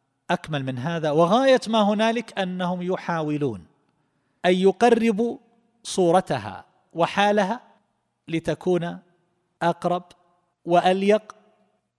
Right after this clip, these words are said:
بالسن الذي خلقه الله عز وجل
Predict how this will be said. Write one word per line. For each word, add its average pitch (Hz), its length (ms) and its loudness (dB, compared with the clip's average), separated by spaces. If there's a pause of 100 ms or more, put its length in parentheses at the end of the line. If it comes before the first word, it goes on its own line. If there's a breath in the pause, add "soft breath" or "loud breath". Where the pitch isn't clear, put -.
بالسن 160 1400 -6 (720)
الذي 143 360 -2
خلقه 160 560 -2
الله 135 400 0
عز 147 240 -4
وجل 143 640 -4